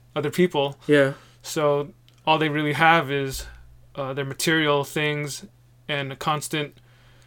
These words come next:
Speaker 1: uh, just, I guess, this constant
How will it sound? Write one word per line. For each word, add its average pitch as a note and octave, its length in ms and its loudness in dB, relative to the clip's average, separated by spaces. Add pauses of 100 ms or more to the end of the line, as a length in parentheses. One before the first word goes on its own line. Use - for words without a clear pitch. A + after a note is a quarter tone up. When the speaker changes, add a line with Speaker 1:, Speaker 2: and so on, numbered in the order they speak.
(380)
Speaker 1:
uh, C3 420 -2 (1040)
just, - 260 -8
I E3+ 60 2
guess, F#3 160 4
this D3+ 160 -2
constant E3 600 0